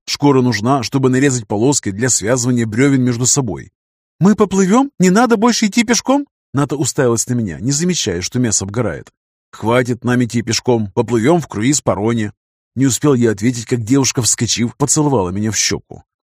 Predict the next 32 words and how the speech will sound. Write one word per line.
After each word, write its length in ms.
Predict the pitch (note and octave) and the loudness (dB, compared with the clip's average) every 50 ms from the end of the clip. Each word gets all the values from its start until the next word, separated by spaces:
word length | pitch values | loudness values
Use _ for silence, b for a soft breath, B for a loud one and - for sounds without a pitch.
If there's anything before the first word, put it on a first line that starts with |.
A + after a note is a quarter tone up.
| _ _ _ _ _ - | _ _ _ _ _ 0
"Это 300 | G#3 A3 G#3+ - A#3+ A#3+ | 0 0 4 4 2 2
отлично! 600 | A#3 - C4+ C#4+ C#4+ B3+ - - - D#3+ D3 - - | 2 2 4 4 4 4 2 2 0 -2 -2 -2 -2
Я 200 | E3+ D3+ G#3 A#3 | 0 2 2 4
уже 180 | G3+ A3 B3+ | 4 2 4
не 100 | C4 C4+ | 4 4
могу 320 | C#4 C#4+ B3+ A#3+ C#4 B3+ G3+ | 4 2 2 2 2 2 2
ходить!" 520 | - A#3+ A#3+ A3+ A#3 A3+ F3 C3 - - _ _ _ _ _ _ _ _ _ - | 2 0 0 0 0 -2 -2 -2 -6 -12 _ _ _ _ _ _ _ _ _ -4
"Не 200 | B2+ C3+ A#2+ B2 | -2 0 0 0
скажи, 580 | - - - D3+ D#3+ C#3+ A#2+ A2 A2 A#2 G#2+ - | 0 2 2 2 2 2 0 0 -2 -2 -4 -4
от 160 | - A#2 A2+ G#2+ | -4 -4 -2 0
волков 460 | B2+ C3+ C#3 A2 - D3+ D3 B2 G#2+ | 0 0 0 2 2 2 2 2 2
ты 100 | - B2+ | 0 2
удирала 500 | C3 C3 B2+ C#3 C#3 C#3+ C3 B2 A#2 A2 | 2 4 2 2 4 4 4 4 2 0
так, 360 | - - G#2+ A#2+ C#3+ C3 - | -2 -2 0 0 0 -2 -4
что 160 | - - C3 | -8 -2 2
я 140 | C3 C3 C3 | 4 4 4
не 100 | C3+ C#3+ | 4 4
успевал 520 | D3+ C3+ - - - G#3 D#3+ C3 A#2+ A#2+ | 2 2 0 -2 -2 0 2 2 2 2
за 140 | A#2 A#2 D3 | 0 0 0
тобой!" 420 | C#3 F3 D#3+ C3+ A2+ E2 C#2+ - _ _ _ _ _ _ _ - | 0 0 0 0 -2 -4 -6 -14 _ _ _ _ _ _ _ -4
Подколол 440 | - C#3+ - - D3+ C#3+ B2+ A2 G#2+ | -4 -4 -2 0 2 2 2 2 0
Нату. 360 | A#2+ A2+ F2 - - C#2 - _ _ _ _ _ - | -4 -6 -6 -10 -14 -18 -18 _ _ _ _ _ -2
"Это 220 | - G#3 G3+ - A#3 | -2 0 2 4 4
не 140 | A#3 A#3 | 4 4
я, 240 | G#3 F3 F3 F3+ F#3+ _ - | 4 4 2 2 0 _ -6
это 180 | F#3+ D#3+ F#3+ | -4 -2 0
пятая 340 | F3+ - A#3 A#3 - A#3 F#3+ | 2 2 2 2 4 2 2
точка 400 | D3+ - E3 E3+ D#3 - - E3+ D#3 _ | 4 2 2 2 0 0 -4 -4 -4 _
и 80 | - F#3 | -2 0
ее 240 | G3 G3 G3+ C4 C4 | 0 2 2 2 2
инстинкт 440 | A#3+ G3 - - - A3+ A#3 G#3 - | 2 2 2 0 0 0 -2 -2 -2
самосохранения", 920 | - - A3 A3 A3 - - F#3 D3 C3+ B2 B2+ C#3+ D#3 D#3+ D3 D3 C#3 | 0 2 2 2 2 2 0 -2 -2 -2 0 2 2 2 2 0 -2 -2